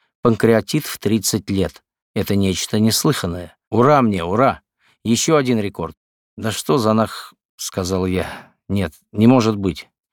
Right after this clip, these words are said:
Я не так уж много пью». Что это было? Стыд?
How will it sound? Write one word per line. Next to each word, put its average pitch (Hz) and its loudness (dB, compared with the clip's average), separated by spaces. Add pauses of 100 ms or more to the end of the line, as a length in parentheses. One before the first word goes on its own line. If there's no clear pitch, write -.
(140)
Я 113 4
не 110 2
так 110 0
уж - -6
много 107 0
пью». 90 -6 (920)
Что - 0
это 104 0
было? 82 -8 (260)
Стыд? - 0